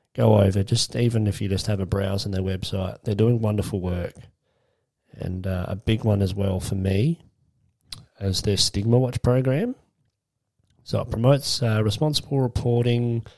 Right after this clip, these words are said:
of complex mental health issues and suicide. And, uh, yeah, you can help by reporting, uh, inaccurate,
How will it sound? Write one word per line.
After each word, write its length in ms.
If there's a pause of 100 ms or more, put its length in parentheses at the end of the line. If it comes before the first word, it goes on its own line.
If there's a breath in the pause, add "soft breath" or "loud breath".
(420 soft breath)
of 120
complex 520
mental 260
health 200
issues 380
and 100
suicide. 640 (1080)
And, 260
uh, 340 (100)
yeah, 140
you 160
can 160
help 460 (200)
by 180
reporting, 760
uh, 220
inaccurate, 720